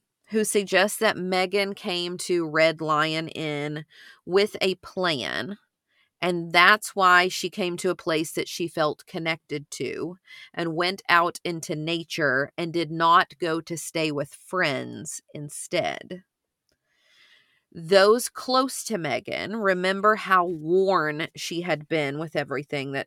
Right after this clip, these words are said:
she'd been dealing with recently, from her mother's death to the breakup, to the stalking, to having to step away from her love, teaching, to escape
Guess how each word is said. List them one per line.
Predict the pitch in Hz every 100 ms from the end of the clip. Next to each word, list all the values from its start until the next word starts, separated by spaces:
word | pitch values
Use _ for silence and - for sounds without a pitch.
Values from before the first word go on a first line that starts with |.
| -
she'd | - 147
been | 160 147
dealing | 151 143 135
with | 127 151
recently, | 131 - - - 101
from | - 147 151
her | 135
mother's | 123 - 151 -
death | 226 226 220 -
to | -
the | 147 135
breakup, | 151 151 185 196 220 208 196 _ - - _
to | -
the | 151
stalking, | 147 - - 135 139 - 220 208 202 202 214 - - -
to | 180
having | 180 175 170
to | 165
step | - - 156 170
away | 185 175 165 175
from | 175 170
her | 165 156
love, | 147 156 117 107 190 185
teaching, | - 190 - 160 123 147 190
to | 190
escape | 170 - - 156 156 -